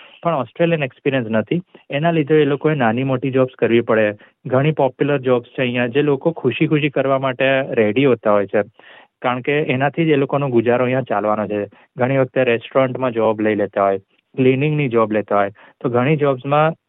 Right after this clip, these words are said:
ડિસન્ટ એવો પે રેટ મળી જતો હોય, જેમ કે પચીસ ડોલર પર કલાક અથવા ઘણી વખતે ત્રીસ ડોલર, પાંત્રીસ ડોલર પણ મળતા હોય. એના કારણે જ ઘણા લોકો, અ,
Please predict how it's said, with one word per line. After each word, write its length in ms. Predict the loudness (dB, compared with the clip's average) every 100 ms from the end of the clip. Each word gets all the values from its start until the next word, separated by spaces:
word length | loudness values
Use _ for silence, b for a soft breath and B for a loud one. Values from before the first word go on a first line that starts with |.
| -6
ડિસન્ટ 460 | -2 0 0 -2 2
એવો 160 | 0
પે 200 | 2 2
રેટ 220 | 2 0 0
મળી 260 | 0 2
જતો 240 | 0 0 0
હોય, 60 |
જેમ 140 | -2 -2
કે 80 |
પચીસ 440 | -2 -2 -2 -2 2
ડોલર 300 | 2 2 0
પર 200 | 0 -4
કલાક 440 | -2 -2 -2 -2
અથવા 240 | -4 0 -2
ઘણી 280 | -2 -4 -4
વખતે 180 | -6
ત્રીસ 260 | -4 -2 -2 0
ડોલર, 240 | -2 0
પાંત્રીસ 440 | 0 -2 -2 -2 0
ડોલર 200 | 0 0
પણ 140 | -2
મળતા 340 | 0 -2 0 0
હોય. 120 | -2 -6 B B B B
એના 300 | -4 -2 -2
કારણે 460 | 0 0 0 0 -2
જ 40 | -4
ઘણા 240 | -4 -2 -2
લોકો, 460 | -2 0 2 2 b b b
અ, 340 | 0 2 2